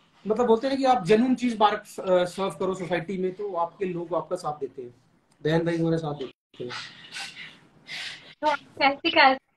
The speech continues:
Speaker 2: सकते हैं कि आपको अपने पापा के सामने जाते हुए गिल्ट फील होता है? आप बहुत अच्छा काम, मैं बार बार बोल रही हूँ, आप रियल हीरो हैं, आपको हीरो बनने की जरूरत ही नहीं है।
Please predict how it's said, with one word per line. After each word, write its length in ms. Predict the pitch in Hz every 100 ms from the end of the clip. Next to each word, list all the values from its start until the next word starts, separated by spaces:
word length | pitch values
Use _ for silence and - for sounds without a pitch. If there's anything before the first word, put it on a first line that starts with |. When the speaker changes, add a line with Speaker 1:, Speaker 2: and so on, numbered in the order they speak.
| - 285
Speaker 2:
सकते 300 | 254 - 247
हैं 140 | 247
कि 120 | 277
आपको 440 | 254 233 - - 262
अपने 180 | 262
पापा 400 | 262 254 226 247
के 120 | 233 262
सामने 360 | 247 226 233
जाते 380 | 247 233 226 254
हुए 100 | 254
गिल्ट 340 | 220 269 269
फील 300 | - 269 240
होता 280 | 220 220 247
है? 120 | 233 - -
आप 280 | 254 277 277
बहुत 460 | 254 254 254 311 311
अच्छा 200 | 269 285
काम, 240 | 277 262
मैं 140 | 302 311
बार 220 | 269 254
बार 160 | 302
बोल 180 | 269 262
रही 80 | 262
हूँ, 80 | 294
आप 180 | 294 285
रियल 240 | 277 285 -
हीरो 200 | 262 240 247
हैं, 160 | 220 - - 262
आपको 220 | 262 - 320
हीरो 260 | 302 294
बनने 260 | 285 294 302
की 160 | -
जरूरत 260 | - 220 302
ही 60 | 311
नहीं 100 | 302
है। 280 | - _